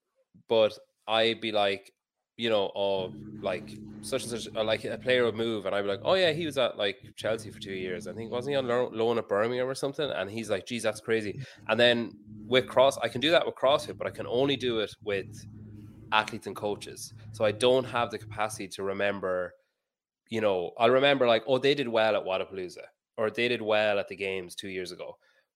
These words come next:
But what I'm really good at is the people side of it. So I can say, like, "Oh yeah, like, Catherine was with Ben and now she's with Yami." And before, you know, like, I can remember that kind of stuff. Um,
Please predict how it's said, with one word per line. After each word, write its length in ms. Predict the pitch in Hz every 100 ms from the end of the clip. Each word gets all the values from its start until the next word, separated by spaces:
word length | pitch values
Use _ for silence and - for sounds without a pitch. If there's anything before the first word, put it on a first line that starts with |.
| -
But 140 | 113
what 140 | 107 113
I'm 120 | 110
really 220 | 120 131
good 160 | 117 110
at 140 | 101
is 160 | 95 -
the 80 | -
people 400 | 120 117 101 92
side 260 | 101 95
of 60 | 87
it. 120 | 87
So 80 | 101
I 120 | 101
can 120 | 104
say, 280 | 95 98 98
like, 240 | 92 92 -
"Oh 160 | 143
yeah, 440 | 143 120 110 107 104
like, 420 | 98 92 - - _
Catherine 380 | - 104 - 98
was 180 | 95 87
with 200 | 90 -
Ben 520 | 107 110 107 107 104 95
and 140 | 90
now 220 | 90 98
she's 300 | 95 98 92
with 180 | 107 107
Yami." 580 | 104 107 110 110 107 101
And 200 | 87 82
before, 240 | - -
you 100 | 117
know, 80 | 120
like, 160 | 113 101
I 40 | 101
can 60 |
remember 260 | 107 117 107
that 220 | 107 -
kind 120 | 107
of 60 | 90
stuff. 260 | - 82 - 104 - - - -
Um, 600 | 101 95 92 92 87 -